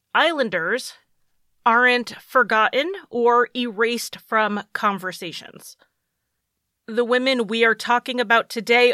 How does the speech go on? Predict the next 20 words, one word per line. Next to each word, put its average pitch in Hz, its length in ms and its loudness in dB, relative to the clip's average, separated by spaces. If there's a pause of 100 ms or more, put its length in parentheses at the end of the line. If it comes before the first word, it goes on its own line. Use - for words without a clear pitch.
(120)
are 233 180 2
both 254 420 4
Aboriginal 226 800 0
women, 254 440 4 (120)
so 226 340 2
I 226 140 2
will 220 140 0
be 214 120 -8
saying 214 440 -4 (120)
Indigenous 190 760 -6 (100)
and 185 160 -8
Aboriginal. 165 800 -10 (880)
And 214 320 -4
another 233 380 2
important 262 480 -2
thing 285 180 0
I 277 80 2
need 277 240 -2
to 302 120 -6
note 302 360 2